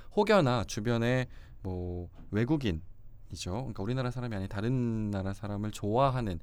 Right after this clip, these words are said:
호감을 갖고 계신 분이 있다면 그-, 어떤, 그런 어떤 다른 두려움보다는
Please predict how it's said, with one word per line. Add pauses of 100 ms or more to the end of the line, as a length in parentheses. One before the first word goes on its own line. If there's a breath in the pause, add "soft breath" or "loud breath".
(360 loud breath)
호감을
갖고
계신
분이
있다면 (760 soft breath)
그-, (160)
어떤,
그런
어떤
다른
두려움보다는